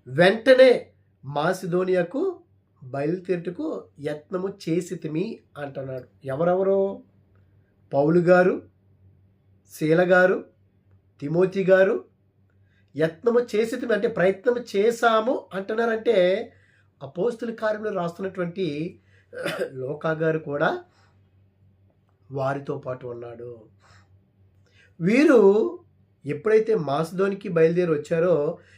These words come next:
"కాబట్టి మేము త్రోయను విడిచి ఓడ ఎక్కి తిన్నగా సముద్రేకేకును మరునాడు నెపోలియనుకును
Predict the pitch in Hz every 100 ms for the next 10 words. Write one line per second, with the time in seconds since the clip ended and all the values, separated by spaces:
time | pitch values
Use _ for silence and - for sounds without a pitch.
0 | _ 160 175 202 208 208 196 156 160 214
1 | 220 220 - 233 240 _ _ 135 156 185
2 | 233 277 269 247 - 220 226 254 254 240
3 | - - _ _ _ _ _ _ _ _
4 | _ 165 165 226 226 226 226 226 226 226
5 | 226 226 233 262 302 _ _ 139 151 160
6 | 190 196 185 160 196 220 226 220 226 220
7 | 226